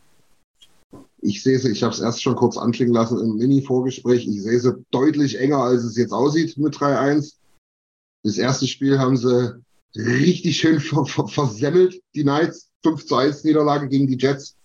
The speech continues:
Die nächsten drei Spiele dann zwar gewonnen, aber, ähm, eins in Overtime, eins mit Empty Net. Äh,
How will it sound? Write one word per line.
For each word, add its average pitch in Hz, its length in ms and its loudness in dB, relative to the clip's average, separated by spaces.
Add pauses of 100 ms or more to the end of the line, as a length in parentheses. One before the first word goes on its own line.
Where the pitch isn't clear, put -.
(500)
Die 127 80 2
nächsten 147 340 0
drei 127 200 0
Spiele 156 260 0
dann 139 200 2
zwar 127 180 -2
gewonnen, 123 360 2
aber, 120 720 2
ähm, 113 160 0
eins 139 260 0
in 131 80 -2
Overtime, 123 640 2
eins 123 260 0
mit 123 120 0
Empty 127 300 0
Net. 120 240 2 (840)
Äh, 113 520 2